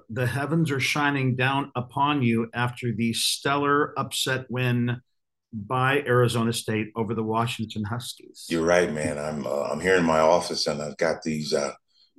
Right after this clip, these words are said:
Speaker 2: twelve-foot ceilings, and I closed the blinds, and the Lord is shining right now on me, saying,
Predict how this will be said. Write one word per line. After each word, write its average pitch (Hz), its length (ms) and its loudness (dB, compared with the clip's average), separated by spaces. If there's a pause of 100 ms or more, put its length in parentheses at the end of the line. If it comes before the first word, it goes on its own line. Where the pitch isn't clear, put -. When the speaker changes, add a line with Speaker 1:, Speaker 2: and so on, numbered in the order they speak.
Speaker 2:
twelve-foot 92 500 4
ceilings, 82 580 2
and 73 200 -6 (540)
I - 60 -12
closed 95 340 4
the 87 80 -2
blinds, 82 640 0 (120)
and 80 680 -2
the - 320 -2
Lord 90 360 6
is 85 100 2
shining 98 480 2
right 95 240 4
now 107 280 4
on 101 140 6
me, 98 120 -2
saying, 92 480 2